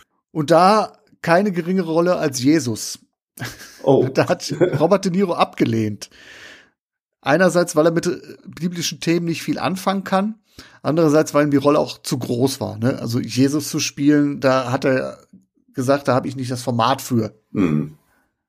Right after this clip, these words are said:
Speaker 1: Doch einen religiösen Film gedreht, hat dann aber im Nachhinein gesagt, so, okay,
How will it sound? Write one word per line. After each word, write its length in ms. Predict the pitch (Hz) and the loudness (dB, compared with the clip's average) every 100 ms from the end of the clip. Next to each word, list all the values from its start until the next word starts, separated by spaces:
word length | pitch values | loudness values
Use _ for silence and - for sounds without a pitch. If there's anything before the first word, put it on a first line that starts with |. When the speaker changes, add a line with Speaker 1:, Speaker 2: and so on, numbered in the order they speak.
| _ _ _ | _ _ _
Speaker 1:
Doch 160 | - 170 | -2 2
einen 100 | 208 | 4
religiösen 440 | 185 185 180 185 165 | 4 4 2 0 2
Film 240 | 180 233 | 2 2
gedreht, 460 | 233 160 185 220 180 | 0 2 2 2 -2
hat 140 | 185 | -4
dann 100 | 180 | -4
aber 140 | 151 156 | 0 0
im 40 | |
Nachhinein 600 | 151 165 175 160 156 156 | 2 0 -2 0 0 0
gesagt, 400 | 151 139 151 - - | -2 0 0 -2 -2
so, 140 | 143 143 | 0 0
okay, 460 | 135 160 156 190 | 0 2 2 2